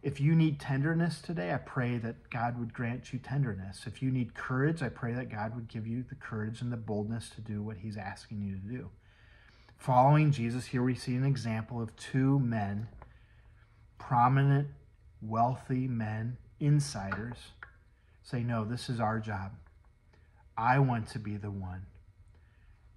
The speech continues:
to sacrifice, to, to buy seventy-five pounds of aloe and, and oils, and, and I want to be the one to wrap, wrap the body." What is, what is Jesus calling you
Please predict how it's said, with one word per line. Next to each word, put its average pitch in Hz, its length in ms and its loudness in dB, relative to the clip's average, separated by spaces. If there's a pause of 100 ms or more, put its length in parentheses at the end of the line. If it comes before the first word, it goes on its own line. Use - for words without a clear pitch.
(120)
to 113 100 -8
sacrifice, 139 1160 -2 (540)
to, 113 320 -8 (380)
to 110 140 -8 (220)
buy 113 500 2
seventy-five 113 840 -4
pounds 110 400 -4
of 104 80 -10
aloe 107 520 -4
and, 95 100 -8 (280)
and 98 120 -10
oils, 107 420 -6
and, 95 160 -10 (920)
and 110 240 -12
I 123 280 4
want 131 240 4
to 110 60 -4
be 107 160 -4
the 107 120 -6
one 98 320 -6
to - 60 -12
wrap, 92 280 -10 (220)
wrap - 280 -12
the - 60 -14
body." 104 300 -12
What 139 220 0
is, 156 220 -2 (420)
what 165 80 -2
is 156 140 -2
Jesus 120 360 -4
calling 107 400 -4
you 104 200 -4